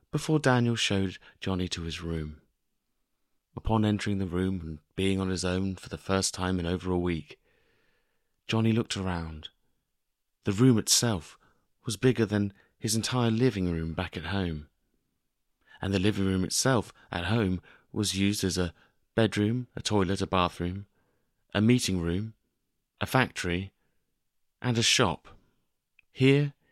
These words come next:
he had everything to himself. A television, a hairdryer, a trouser press,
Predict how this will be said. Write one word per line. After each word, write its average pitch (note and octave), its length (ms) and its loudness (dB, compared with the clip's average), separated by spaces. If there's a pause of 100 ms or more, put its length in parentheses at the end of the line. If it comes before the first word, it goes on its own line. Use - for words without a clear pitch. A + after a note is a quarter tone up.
(260)
he G2 140 -4
had F2+ 280 -4
everything C#3+ 500 2
to A2+ 120 -4
himself. F#2+ 720 -2 (840)
A C#3+ 60 0
television, F2+ 720 2 (840)
a D#3 80 0
hairdryer, G#2 640 2 (720)
a - 60 -4
trouser D#3 480 2
press, - 500 -8